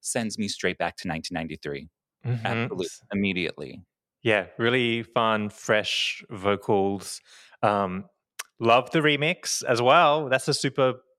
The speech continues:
Speaker 2: bop <laughs> jam.
Speaker 1: I'm telling you,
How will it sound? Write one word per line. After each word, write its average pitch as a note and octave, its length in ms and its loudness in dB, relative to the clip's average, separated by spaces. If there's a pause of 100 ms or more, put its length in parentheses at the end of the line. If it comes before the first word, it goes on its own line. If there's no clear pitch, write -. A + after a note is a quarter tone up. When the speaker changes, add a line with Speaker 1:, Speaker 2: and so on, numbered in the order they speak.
(600)
Speaker 2:
bop A#2 260 2 (200)
<laughs> E3+ 160 2
jam. D3 440 4 (480)
Speaker 1:
I'm B2+ 220 2
telling D#3+ 300 0
you, A#2 100 2